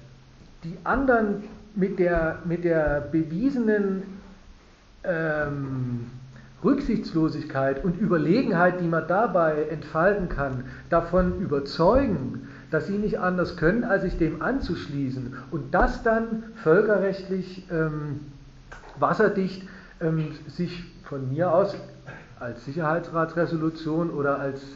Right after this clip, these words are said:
als neue, äh, als neue Bündnisdoktrin und so weiter, äh, ähm, bestätigen lassen. Hier hat man übrigens auch den Grund dafür, dass, wenn der Obama sagt, ähm,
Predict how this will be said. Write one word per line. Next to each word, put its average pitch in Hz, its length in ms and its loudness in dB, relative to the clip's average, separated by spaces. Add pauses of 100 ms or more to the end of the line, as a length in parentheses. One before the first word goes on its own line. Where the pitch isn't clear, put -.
als 131 320 -10
neue, 139 800 0
äh, - 20 -10
als 135 200 -6
neue 143 220 0
Bündnisdoktrin 160 840 -4
und 151 120 -6
so 139 120 -6
weiter, 143 400 0 (100)
äh, 139 240 -6
ähm, 135 160 -8
bestätigen 123 580 -6
lassen. 104 260 -12 (640)
Hier 135 120 0
hat 185 140 4
man 196 120 0
übrigens 180 380 0
auch 165 200 -2
den 185 200 -2
Grund 156 300 -4
dafür, 196 540 0 (2000)
dass, - 420 0 (720)
wenn 143 180 -4
der 170 200 4
Obama 175 500 0
sagt, 175 340 0 (2250)
ähm, 139 760 -6